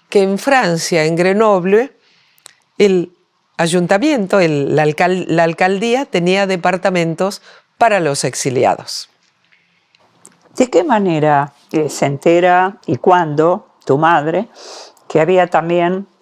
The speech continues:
Speaker 2: otro grupo de madres, este, buscando a sus hijos y otros familiares.
Speaker 1: Nos íbamos enterando con Liliana, Liliana mucho antes que yo, de que otras madres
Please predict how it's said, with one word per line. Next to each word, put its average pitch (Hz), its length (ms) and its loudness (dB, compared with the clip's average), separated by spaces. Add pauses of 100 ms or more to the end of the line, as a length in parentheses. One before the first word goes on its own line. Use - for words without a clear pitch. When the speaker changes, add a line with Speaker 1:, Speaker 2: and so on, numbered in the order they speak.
(120)
Speaker 2:
otro 170 360 0
grupo 175 360 0
de 147 100 0
madres, 165 680 -2 (260)
este, - 260 -2
buscando 151 560 -2
a 143 80 -2
sus - 260 -8
hijos 170 440 -2
y 135 180 -2
otros - 260 -4
familiares. 143 680 -2 (880)
Speaker 1:
Nos 226 340 0
íbamos 302 520 0
enterando 156 920 0
con 220 200 0
Liliana, 151 880 -2 (920)
Liliana 165 720 -2 (800)
mucho 196 680 0 (120)
antes 185 400 -4
que 185 140 -2
yo, 165 440 -2 (540)
de 233 220 0
que 277 340 0 (500)
otras 214 420 0
madres 151 800 -4